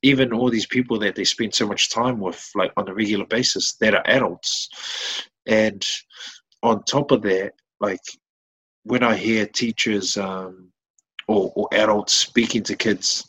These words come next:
like, like kids or like a baby, you know, it's like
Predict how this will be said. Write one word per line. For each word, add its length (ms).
like, 240
like 380
kids 640
or 180
like 180
a 60
baby, 800
you 100
know, 140
it's 240
like 240